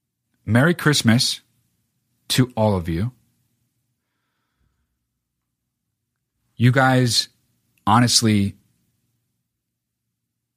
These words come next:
make me so happy. Thank you so much for listening to the show, being a fan of the show, all your fucking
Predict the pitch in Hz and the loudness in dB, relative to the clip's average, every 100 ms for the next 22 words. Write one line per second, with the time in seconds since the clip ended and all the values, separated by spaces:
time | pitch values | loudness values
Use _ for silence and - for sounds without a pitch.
0 | _ _ _ _ 117 110 113 107 - 113 | _ _ _ _ 0 2 2 0 2 0
1 | 98 82 71 71 - _ _ _ _ _ | 0 -4 -10 -14 -18 _ _ _ _ _
2 | - 123 117 113 - - 117 117 87 - | -4 -2 0 0 0 0 0 0 -4 -6
3 | - - _ _ _ - 104 98 - 101 | -10 -12 _ _ _ -6 -2 -2 -2 -2
4 | 95 90 82 - 80 78 76 - _ - | -2 -2 -4 -4 -4 -6 -8 -14 _ -20
5 | - _ 98 95 - 104 104 98 95 98 | -20 _ -2 -2 0 0 0 0 -2 -2
6 | 90 85 85 - _ _ _ _ 107 104 | -2 -2 -6 -12 _ _ _ _ -2 0
7 | 107 - 101 104 101 | -2 -2 -2 0 -2